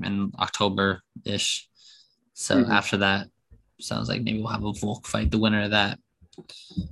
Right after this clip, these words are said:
Speaker 1: Um, Sean O'Malley also fought that night, but weird eye poke happened and Pedro Munoz had to go whatever, orbital shit, whatever.
Speaker 2: Yeah.
Speaker 1: Sucks, but we'll get in there soon.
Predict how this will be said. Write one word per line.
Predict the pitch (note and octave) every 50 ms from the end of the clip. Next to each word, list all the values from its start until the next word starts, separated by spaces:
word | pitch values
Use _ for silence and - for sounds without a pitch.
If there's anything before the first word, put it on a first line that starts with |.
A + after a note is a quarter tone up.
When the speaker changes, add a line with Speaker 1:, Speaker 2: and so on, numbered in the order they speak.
| - - - - _ -
Speaker 1:
Um, | A2+ G#2 G2+ G2+ G2 G2+
Sean | - - B2 B2
O'Malley | A#2+ A2+ A2 G#2+ G#2
also | G2 G2+ G#2 - - A2+
fought | G#2+ - G2+ G2+ G2 -
that | G#2 G2+
night, | G2+ G2+ G2+ G#2 G2+ -
but | - G#2 G2+ G2 G2 G2 G2 G2 - _ _ _ _ _ _ _ _ _ _ _ _ _ _ _ _ _ _ _ _ _ _ _ _ _ _ _ _
weird | - A#2 B2 A#2+ A#2 A2+ G#2
eye | G#2 G#2+ G#2+
poke | G#2 - A#2 G#2+ G#2 G#2+ -
happened | - G#2 G2 G2 - - G2+ G2+ G2+ G2 G2 G2
and | G2 G2 F#2+ G2 G2 G2 G2 - - - - - - _ _ -
Pedro | G#2+ G#2 G2 G#2 G2+
Munoz | G2+ G2+ G2+ G2+ G2+ G2+ G2 -
had | - G2
to | G2+ G2+
go | G2+ G2+ G2 G2 G2 G#2 G#2 G2+ G2+
whatever, | G2+ G#2 G2+ - G#2+ G#2 G#2+ G#2+ G#2 G#2 G#2+ G#2 G#2+ - _ _ _ - - - - -
orbital | - C3+ G#2 G2+ G2+ G2+ G#2 G2+ G#2 G2+ G#2
shit, | - - - - - G#2+ - - _ _ _
whatever. | - - - A3 G3+ G3 G#3 - - - - - _ _ _ -
Speaker 2:
Yeah. | - - - - - - _ _ -
Speaker 1:
Sucks, | - - - - G#3+ G#3 G#3+ - -
but | - - - G#2+ - - - - - - - - - - - - - - _ -
we'll | D#3 D3
get | C3
in | B2+ A#2+
there | A#2+ A2+ A2+
soon. | - - A2 A2+ A2+ -